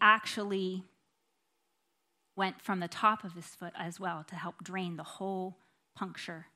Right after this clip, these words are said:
wound out. Those things hurt.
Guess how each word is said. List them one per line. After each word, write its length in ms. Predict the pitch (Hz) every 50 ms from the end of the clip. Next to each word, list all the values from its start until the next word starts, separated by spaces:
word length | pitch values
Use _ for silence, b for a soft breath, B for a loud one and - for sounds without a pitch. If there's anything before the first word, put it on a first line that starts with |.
| _ -
wound 380 | 185 175 160 156 160 170 - - _ _ - -
out. 360 | 165 - - - - - - _ _ _ _ _ _ _ _ _ _ _ _ _ _ _ _ _ _ _ _ _ _ _ _ _ _ _ _ _ _ _ _ _ _ _ _ _ _ _ _ _ _ _ _ _ _ _ _ _ _ _ _ _ _ _ _ _ _ _ _ -
Those 240 | 202 196 202 240 -
things 340 | - - 302 302 285 262 -
hurt. 640 | - - - - 240 247 - - - - - -